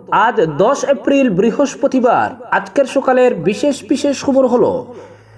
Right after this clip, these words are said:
আজ ঘোষণা হচ্ছে না মাধ্যমিকের ফল,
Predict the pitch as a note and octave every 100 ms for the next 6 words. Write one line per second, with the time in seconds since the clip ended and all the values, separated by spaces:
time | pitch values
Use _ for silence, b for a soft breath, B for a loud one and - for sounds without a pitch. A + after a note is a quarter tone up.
0 | B B B B B B B - F#3+ C4
1 | A#3+ F3 D#3 A3 D4+ C#4+ C#4 - C#4+ C#4
2 | B3 A#3+ C4+ C#4+ C4 C#4+ - C4+ A3+ B2